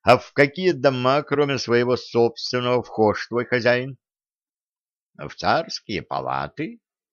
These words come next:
в дома своих дочерей", — начал перечислять Гриня.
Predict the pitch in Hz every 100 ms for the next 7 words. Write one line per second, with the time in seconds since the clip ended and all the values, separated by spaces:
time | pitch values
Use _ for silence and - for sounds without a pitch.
0 | - 92 85 78 90 151 - 101 78 -
1 | - - 65 80 80 67 78 104 214 -
2 | _ _ _ _ _ - 113 113 113 95
3 | 104 98 85 78 110 107 107 90 65 58